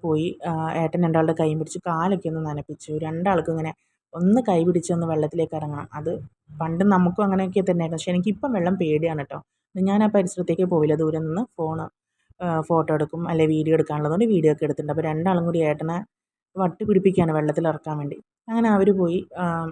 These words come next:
പുഴയിലൊക്കെ ഇറങ്ങി, സോറി, പുഴയല്ല, കുളമാണ് കേട്ടോ. കുളത്തിലൊക്കെ ഇറങ്ങി രണ്ടാൾക്ക് നല്ല തൃപ്തിയായി. അത് കഴിഞ്ഞ് അവിടെ വലിയൊരു ആൽമരം ഉണ്ടായിരുന്നു. അപ്പം ഏട്ടൻ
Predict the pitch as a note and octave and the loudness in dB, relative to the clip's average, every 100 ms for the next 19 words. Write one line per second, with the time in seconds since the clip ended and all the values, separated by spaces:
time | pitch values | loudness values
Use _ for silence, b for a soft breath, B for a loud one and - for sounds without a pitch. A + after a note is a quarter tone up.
0 | - _ _ _ _ _ _ _ _ B | -12 _ _ _ _ _ _ _ _ B
1 | B B _ _ - F#3 E3 D#3+ D#3+ D#3+ | B B _ _ -4 0 2 2 0 -2
2 | D3+ D3+ E3 C#3+ - D3+ E3+ D3+ - E3+ | 0 -2 -2 -4 -10 -8 -4 0 2 2
3 | D3+ E3 D#3 - D3+ D#3+ D#3+ D3 D3 C#3+ | 2 2 0 0 2 2 2 -2 -6 -6
4 | D#3 D3+ E3+ D3+ D3+ C#3+ D#3 B3 - _ | -6 -4 -6 -6 -6 -6 -6 -6 -10 _
5 | - G3+ F#3+ F3+ F3 E3 D#3 D3+ D#3 - | -10 -4 0 2 0 -2 -4 -6 -8 -12
6 | - E3 D3+ D#3+ F3+ F3 E3+ E3 E3 F3 | -4 -2 -2 -4 -2 2 2 2 -4 -12
7 | _ _ _ _ - E3+ E3 E3 F3 E3+ | _ _ _ _ -8 -2 0 2 2 0
8 | D3+ E3 E3+ D3+ D3 D3 C#3+ D#3 D#3+ _ | -2 -2 -2 -2 -4 -4 -8 -10 -14 _
9 | D#3+ D#3 | -16 -12